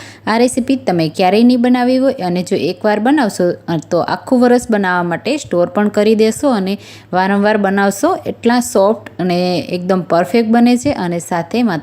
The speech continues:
એક જ મિનિટમાં બની જાય છે. તો આ વરાળિયા પાપડની રેસીપીને જરૂરથી ટ્રાય કરવા જેવી છે.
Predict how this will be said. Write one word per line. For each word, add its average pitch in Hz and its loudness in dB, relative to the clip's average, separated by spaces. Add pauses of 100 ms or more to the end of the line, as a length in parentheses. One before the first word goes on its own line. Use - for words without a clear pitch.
(240)
એક - -2
જ 233 2
મિનિટમાં 233 4
બની 240 4
જાય 240 0
છે. 294 -6 (420)
તો 180 0 (140)
આ 233 0
વરાળિયા 240 4
પાપડની 196 -2
રેસીપીને 185 0
જરૂરથી 180 0
ટ્રાય 180 0
કરવા 208 2
જેવી 226 4
છે. 349 -6